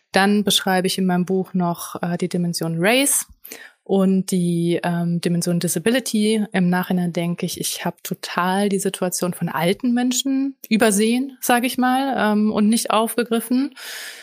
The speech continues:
Also ich glaub, Altsein ist auf jeden Fall auch etwas, was in unserer Gesellschaft häufig mit, äh, Langeweile verbunden ist, dass alte Menschen häufig, ähm, wenig Möglichkeiten zur gesellschaftlichen Teilhabe haben. Ja, bei der S-, Dimension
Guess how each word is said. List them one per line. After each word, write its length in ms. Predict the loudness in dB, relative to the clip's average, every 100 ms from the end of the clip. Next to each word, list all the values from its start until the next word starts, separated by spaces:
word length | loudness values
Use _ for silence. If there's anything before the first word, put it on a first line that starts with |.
| -6 0
Also 180 | 2
ich 80 | 0
glaub, 240 | 0 -2 -2 -8 -2
Altsein 800 | 0 0 -2 -2 0 2 2 0
ist 260 | -2 -2
auf 160 | -2 -2
jeden 140 | -2
Fall 200 | -2 -4 0
auch 240 | 0 0
etwas, 580 | -2 -4 0 0 0 0
was 140 | -2 0
in 120 | 0
unserer 280 | 0 2 0
Gesellschaft 600 | 2 2 2 0 -2 0
häufig 360 | 0 0 -2
mit, 300 | 0 0 -2 -8 -12 -12 -8 -2
äh, 160 | 2
Langeweile 500 | 2 2 2 2 2
verbunden 480 | 0 0 2 2 0
ist, 320 | 0 0 -2
dass 100 | -2
alte 300 | 0 0 0
Menschen 480 | -2 0 0 0 -2 -2
häufig, 480 | -2 0 -2 -2 -2
ähm, 360 | -2 -2 0
wenig 220 | 2 2 0
Möglichkeiten 540 | -2 -2 -4 -4 -4
zur 120 | -4 -2
gesellschaftlichen 560 | -2 -2 -6 -8 -6
Teilhabe 600 | -2 -2 -2 -4 -6 -6
haben. 340 | -4 0 0 -2 -10 -10 -10 -10 -18 -16
Ja, 260 | -8 -6 -4
bei 80 | -4
der 140 | -2 -2
S-, 120 | -4
Dimension 580 | 0 2 2 0 0 0